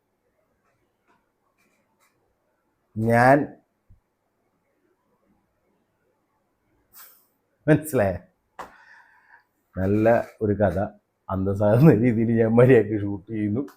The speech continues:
വലിയ കുഴപ്പമൊന്നുമില്ല, അത്യാവശ്യം നല്ല സീനുകൾ എടുക്കുന്നു. എടാ, ഞാൻ കൊണ്ടുപോയ ആള്, ഞാൻ പരിചയപ്പെടുത്തി കൊടുത്ത ആള്,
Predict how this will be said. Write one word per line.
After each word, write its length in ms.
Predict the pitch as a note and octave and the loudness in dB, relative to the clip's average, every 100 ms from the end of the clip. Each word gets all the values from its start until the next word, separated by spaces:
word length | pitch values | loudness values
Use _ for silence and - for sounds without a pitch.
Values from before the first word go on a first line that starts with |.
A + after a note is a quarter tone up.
| _ _ _ _ _ _ _ | _ _ _ _ _ _ _
വലിയ 140 | F#2 G#2+ | -2 4
കുഴപ്പമൊന്നുമില്ല, 640 | A2 G#2 G2 A#2 A2+ A2+ A2 B2+ - _ _ _ _ _ _ _ _ - | 4 4 4 4 4 2 2 0 -6 _ _ _ _ _ _ _ _ -6
അത്യാവശ്യം 580 | A#1+ - A2 G2+ G#2+ | -6 2 4 4 6
നല്ല 180 | G#2+ G#2 G#2+ G#2 - G#2 | 4 6 4 2 -4 -4
സീനുകൾ 360 | G#2+ G2+ G#2 A2+ | -2 2 2 2
എടുക്കുന്നു. 340 | G#2+ G#2+ G#2+ C#3+ - _ _ _ - - _ _ _ - _ _ _ _ _ _ - | 0 -2 -2 -4 -8 _ _ _ -20 -20 _ _ _ -20 _ _ _ _ _ _ -10
എടാ, 140 | F#2 F#2 F#2 | -4 -2 -2
ഞാൻ 260 | F2+ F#2 G#2+ C3 | -2 -2 -2 0
കൊണ്ടുപോയ 480 | A2 G2+ G#2 G#2 G2+ F#2+ | -2 0 2 2 2 2
ആള്, 200 | D#2+ D#2 D#2 _ _ _ _ _ _ _ _ - | -2 -6 -14 _ _ _ _ _ _ _ _ -8
ഞാൻ 280 | F#2 G2 C3+ C3+ | -2 0 0 2
പരിചയപ്പെടുത്തി 600 | G2 G#2 G#2 G2 F2 G2 | 2 2 0 -2 -2 -4
കൊടുത്ത 240 | F#2 E2+ F2 D#2+ | -4 -4 -4 -6
ആള്, 160 | D#2 | -8